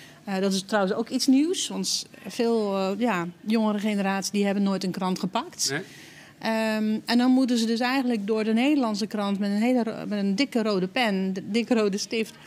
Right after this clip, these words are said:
Speaker 1: door die krant.
Speaker 2: Van: "Wat zou
Speaker 1: En
Speaker 2: je niet wi-"
Speaker 1: wat zou jij als dictator niet publiceren?
Speaker 2: Ja.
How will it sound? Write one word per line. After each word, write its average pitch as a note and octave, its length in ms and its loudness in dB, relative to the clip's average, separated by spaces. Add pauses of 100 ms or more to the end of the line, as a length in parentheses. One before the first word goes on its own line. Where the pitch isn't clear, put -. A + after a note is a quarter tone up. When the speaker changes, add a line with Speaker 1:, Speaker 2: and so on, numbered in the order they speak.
(260)
Speaker 1:
door C4 160 4
die B3+ 100 4
krant. A#3 440 2 (160)
Speaker 2:
Van: C3+ 120 -2
"Wat D#3+ 180 0
zou D3+ 140 2
Speaker 1:
En A#2 60 4
Speaker 2:
je C#3+ 80 0
niet E3+ 260 0
wi-" D3 160 -4
Speaker 1:
wat C#4+ 200 2
zou C4+ 260 4
jij C4+ 260 4
als A3+ 120 -2
dictator B3 560 0
niet C4 220 4
publiceren? A3+ 800 0
Speaker 2:
Ja. A#2+ 140 -4